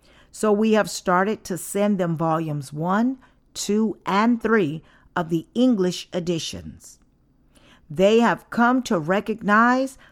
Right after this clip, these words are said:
the preciousness of our ministry and changed their attitudes to a position of humility. It is now reported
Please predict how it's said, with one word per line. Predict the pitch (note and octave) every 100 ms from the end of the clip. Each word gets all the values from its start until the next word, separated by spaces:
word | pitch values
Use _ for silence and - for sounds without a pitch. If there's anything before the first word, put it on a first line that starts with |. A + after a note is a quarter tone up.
| _
the | D3+
preciousness | C#3 - A#3+ B3 A#3 D#3 - E3 E3+ F3
of | -
our | E3 D3+
ministry | F3+ A3 D#3 - G#2+ A#2 _ _ _ _ _
and | F3+ F3
changed | D3+ - G#3+ A#3 B3 A#3+ - - -
their | F3 D#3+ -
attitudes | A#3+ G3 F3 F3+ D#3+ E3+ - _ _ _
to | - F#3+
a | E3+
position | - C#3+ F3+ A3+ - A#3+ -
of | F#3 F#3
humility. | G#3+ G3 E3+ C#3 B2+ - - _ _ _ _ _ _ _ _
It | G#3 G3
is | F3+
now | F3 G3+ A3 B3+
reported | C4+ C4 - B3 F3 B2 G2+ -